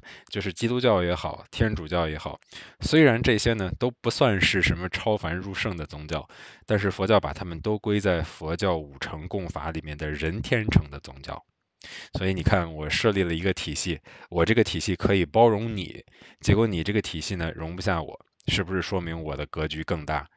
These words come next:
更厉害、更高级？其实这样的心理呢，是，正是人罪性的一个体现。人在与神隔绝之后，在亚当夏娃犯罪，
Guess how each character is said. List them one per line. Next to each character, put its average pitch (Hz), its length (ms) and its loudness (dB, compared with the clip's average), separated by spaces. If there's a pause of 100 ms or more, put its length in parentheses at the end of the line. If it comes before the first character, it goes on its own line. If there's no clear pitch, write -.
(180)
更 87 220 0
厉 82 160 0
害、 - 300 -6
更 90 140 -4
高 76 280 2
级？ - 240 -14 (960)
其 120 160 2
实 131 220 4
这 156 100 8
样 143 80 10
的 110 80 0
心 135 200 0
理 104 100 0
呢， 82 180 -2
是， 101 360 2 (180)
正 151 180 6
是 92 420 2 (140)
人 85 420 -4
罪 101 180 0
性 92 200 -4
的 82 80 -4
一 78 100 -4
个 82 120 -4
体 - 240 -12
现。 78 220 -10 (1040)
人 98 240 4
在 135 120 10
与 95 100 4
神 92 280 -2
隔 101 160 4
绝 95 180 0
之 101 160 -4
后， 90 240 -4 (1040)
在 95 340 6 (300)
亚 101 180 6
当 98 160 2
夏 95 160 2
娃 80 160 2
犯 85 240 -2
罪， 87 220 -2